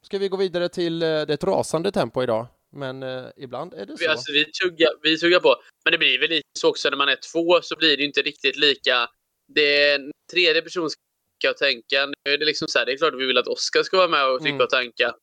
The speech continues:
Speaker 2: Eller nå-, någon annan för den delen.
Speaker 1: Ja.
Speaker 2: Men, eh, det blir ju att det, det, det tar mer tid. Och här får man, alltså, vi avbryter ju sällan varandra på det sättet som man hörde man i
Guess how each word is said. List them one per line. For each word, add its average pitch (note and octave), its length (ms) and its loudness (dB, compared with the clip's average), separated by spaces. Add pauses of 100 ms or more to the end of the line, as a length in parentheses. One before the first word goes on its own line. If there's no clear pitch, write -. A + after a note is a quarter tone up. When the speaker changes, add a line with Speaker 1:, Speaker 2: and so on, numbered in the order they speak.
(140)
Speaker 2:
Eller C3 140 2
nå-, C3 340 4
någon C#3+ 220 2
annan C3+ 200 0
för E3+ 100 2
den D3+ 100 2
delen. B2 240 0 (480)
Speaker 1:
Ja. E3 200 4
Speaker 2:
Men, C#3 200 2
eh, C3 60 0 (400)
det D3+ 100 0
blir D#3 260 0
ju D#3 180 4
att D#3 180 0
det, C#3 300 2
det, C3+ 260 -2
det C#3 140 0
tar E3+ 280 4
mer D3 200 2
tid. A#2 340 0
Och C3 100 4
här C#3+ 160 0
får - 280 -16
man, D#3+ 180 -2 (440)
alltså, D3 160 -4
vi D#3 80 4
avbryter C#3 600 2
ju - 40 -4
sällan C3+ 360 2
varandra B2+ 500 2
på F3 100 -2
det F3+ 100 6
sättet C3 320 -2
som B2+ 140 -16
man D3 100 2
hörde C3+ 200 0
man A#2+ 140 -2
i A#2+ 40 -4